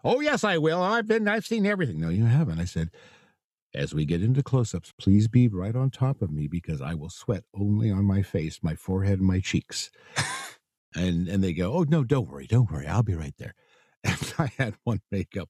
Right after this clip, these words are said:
Speaker 1: lady at one point, as she's coming in every take and taking off a swimming pool of water from my face, going,
Speaker 2: Yeah.
Speaker 1: "My God, I can't believe I've never <laughs> seen anything like this before."
Speaker 2: <laughs>
Speaker 1: I said, "You should see the suit I'm swimming in right now."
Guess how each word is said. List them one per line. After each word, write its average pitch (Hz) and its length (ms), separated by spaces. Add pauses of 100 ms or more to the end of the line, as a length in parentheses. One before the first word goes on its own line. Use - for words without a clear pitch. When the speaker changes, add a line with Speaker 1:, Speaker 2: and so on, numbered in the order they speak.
Speaker 1:
lady 87 360
at - 60 (340)
one 87 180 (100)
point, 95 220 (280)
as 117 160
she's 120 360 (260)
coming 135 340
in 131 160
every 113 460
take 120 340
and 101 200 (540)
taking 127 360
off 113 220
a 101 100
swimming 117 380
pool 120 240
of 107 60
water 113 300
from 110 200
my 101 160
face, 123 320
going, 143 100
Speaker 2:
Yeah. 143 220 (300)
Speaker 1:
"My 90 160 (160)
God, 113 240
I 107 60
can't 98 240
believe 107 220
I've 107 140
never 101 160
<laughs> - 120
seen 170 200
anything 170 340
like 185 160
this 160 180 (280)
before." - 460 (800)
Speaker 2:
<laughs> 131 220
Speaker 1:
I 98 100
said, 110 200 (260)
"You 98 220
should 73 220
see 87 180
the - 160
suit 101 300
I'm 69 160
swimming 65 400
in 62 200
right 64 220
now." 64 320